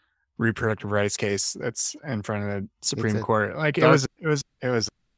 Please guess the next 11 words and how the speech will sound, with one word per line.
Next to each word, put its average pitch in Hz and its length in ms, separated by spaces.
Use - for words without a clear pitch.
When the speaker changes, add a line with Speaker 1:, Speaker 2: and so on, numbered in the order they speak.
Speaker 1:
a 123 100
blue 110 340
day 98 380
just - 280
seeing 104 360
some 104 180
of 95 60
the 92 80
stuff - 260
coming 101 320
up. 95 160